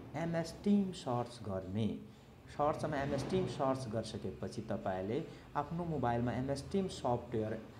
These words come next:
एप्लिकेसन इन्स्टल गर्ने। मैले इन्स्टल गरिसकेको हुनाले यहाँ ओपन देखाएको छ। तपाईँले पनि इन्स्टल गरिसकेपछि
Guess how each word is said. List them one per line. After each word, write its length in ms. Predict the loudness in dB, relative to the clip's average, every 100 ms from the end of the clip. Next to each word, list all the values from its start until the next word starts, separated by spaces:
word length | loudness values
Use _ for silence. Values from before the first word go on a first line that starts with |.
| -10 0
एप्लिकेसन 880 | 2 2 2 4 4 2 2 0 -2 -6
इन्स्टल 560 | -6 -2 2 4 2 2
गर्ने। 500 | 4 4 4 2 2 -6 -14 -12 -8
मैले 260 | 0 4 4
इन्स्टल 300 | 4 2 2
गरिसकेको 640 | 2 0 0 -2 0 2
हुनाले 320 | 2 0 0 2
यहाँ 160 | 2 -2
ओपन 280 | 0 0 2
देखाएको 480 | 0 0 0 -2
छ। 120 | -2 -2
तपाईँले 520 | -2 0 2 2 0
पनि 200 | 2 0
इन्स्टल 320 | 0 0 2
गरिसकेपछि 1000 | 2 0 0 -4 -4 -4 0 4 4